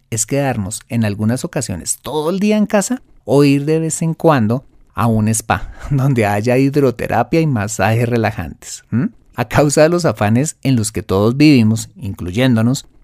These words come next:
dedicar un poco de tiempo a actividades como estas nos pueden ayudar un montón a recargar baterías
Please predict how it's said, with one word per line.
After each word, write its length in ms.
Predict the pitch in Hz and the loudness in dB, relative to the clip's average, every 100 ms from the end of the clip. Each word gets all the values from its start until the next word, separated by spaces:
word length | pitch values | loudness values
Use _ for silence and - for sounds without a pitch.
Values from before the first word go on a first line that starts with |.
| - | 2
dedicar 420 | 147 147 139 143 | 4 4 4 2
un 120 | 165 | 2
poco 260 | - 175 196 | 0 0 0
de 160 | 180 | 0
tiempo 400 | - 120 110 98 - | 0 0 0 -2 -2
a 140 | 98 | -4
actividades 680 | 107 - 104 101 95 117 131 | -4 -4 -4 -2 0 0 -2
como 280 | 156 175 | 0 2
estas 400 | 151 104 127 - - | 0 0 -4 -4 -4
nos 260 | 117 131 - | 0 0 0
pueden 300 | 127 135 143 | -2 0 -2
ayudar 360 | 160 156 117 113 | 0 0 2 0
un 100 | 120 | 0
montón 400 | 131 135 139 147 | 0 -2 -2 -4
a 80 | |
recargar 560 | 143 151 - 101 95 95 | -4 -6 -4 -4 -4 -2
baterías 600 | 117 131 175 160 143 | 0 0 0 0 -2